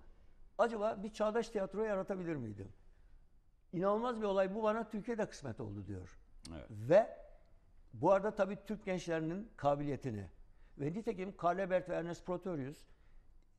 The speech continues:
Speaker 1: kısa bir zaman sonunda Avrupa'da ses getirebilen bir duruma gelmiş oldular. Şimdi buradan hareket edince tabii, e, Profesör İrfan Şahinbaş'ın sözleri var kitapta biliyorsunuz hocam. E, tiyatro bir toplumu,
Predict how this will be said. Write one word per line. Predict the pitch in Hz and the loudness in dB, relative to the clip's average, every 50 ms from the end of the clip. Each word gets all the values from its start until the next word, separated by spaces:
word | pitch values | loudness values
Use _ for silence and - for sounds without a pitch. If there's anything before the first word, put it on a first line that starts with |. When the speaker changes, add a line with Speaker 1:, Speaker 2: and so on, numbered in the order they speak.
| - - - - | -20 -20 -20 -16
Speaker 1:
kısa | - - - - 247 247 | -14 -6 0 2 2 2
bir | 233 | 4
zaman | 196 185 170 170 165 165 165 151 - | 4 2 4 4 2 0 -4 -6 -14
sonunda | - - 175 165 156 170 180 208 | -8 -4 -2 -2 0 0 2 4
Avrupa'da | 175 151 190 214 208 - 214 202 196 185 - - - - - - | 4 4 4 4 2 0 -2 -2 -2 -4 -6 -10 -16 -20 -20 -18
ses | - - - 214 220 220 | -8 -2 0 0 0 0
getirebilen | - 190 - - 185 185 180 175 185 202 208 196 160 | -2 -6 -4 -2 -2 -2 2 4 4 4 4 2 -2
bir | 170 180 170 156 143 | -4 -6 -6 -4 -4
duruma | 160 160 170 170 160 151 - - - - - - - - 113 - | -2 0 0 0 -2 -4 -6 -10 -16 -20 -20 -20 -20 -20 -14 -12
gelmiş | - 107 104 104 110 - 113 | -10 -8 -8 -8 -8 -8 -8
oldular. | 104 104 101 113 120 151 185 202 - - - - - - - - | -8 -8 -6 -6 -4 -4 -4 -6 -8 -12 -20 -20 -20 -20 -20 -16
Şimdi | - - 180 202 196 | -8 -4 -2 -2 -2
buradan | 214 220 220 233 214 | 0 0 0 2 4
hareket | 196 196 190 190 233 220 214 | 4 2 2 2 0 -2 -2
edince | 226 226 254 254 233 233 214 | -4 -6 -6 -6 -4 -4 -2
tabii, | - 208 202 202 - - - - - - - - - - - - - - | -2 -4 -4 -4 -8 -10 -12 -16 -20 -20 -20 -20 -20 -20 -20 -14 -8 -6
e, | 151 156 151 - - - - - - - - - - - | -6 -6 -6 -10 -18 -20 -20 -20 -20 -20 -20 -20 -14 -6
Profesör | - 180 185 180 - 220 214 202 | -4 -2 -2 -2 -2 -2 -2 -2
İrfan | 190 - 160 143 175 185 190 | -2 -4 -4 -2 0 0 0
Şahinbaş'ın | 185 - 190 185 190 190 190 185 170 - 185 175 170 175 - - - - | 0 0 0 0 0 0 -2 -4 -4 -4 -6 -8 -8 -10 -12 -16 -18 -16
sözleri | - - - 170 165 170 185 202 | -10 -6 -4 -4 -2 -2 -2 0
var | 208 180 143 113 - | 0 0 -2 -2 -4
kitapta | - - 147 135 - - 147 139 143 - 151 151 139 | -6 -4 -4 -4 -4 -4 -6 -6 -6 -8 -12 -12 -10
biliyorsunuz | 147 180 185 156 - 127 117 104 - | -6 -6 -6 -6 -8 -10 -12 -10 -10
hocam. | 135 151 147 147 127 110 - 160 - - - - - - - - - - - | -10 -6 -4 -4 -4 -6 -8 -14 -18 -18 -20 -20 -20 -20 -20 -20 -8 -4 -4
E, | 151 | -4
tiyatro | 151 - - - 185 220 233 226 214 202 202 226 - - - - - - - - - - - - - | -4 -4 -2 2 2 2 2 2 0 0 0 0 -2 -6 -12 -18 -20 -20 -20 -20 -20 -20 -20 -18 -14
bir | 113 113 170 208 208 | -6 -4 -2 -2 0
toplumu, | - 202 180 139 147 160 170 151 135 131 135 | 2 0 0 0 0 0 0 2 0 0 -2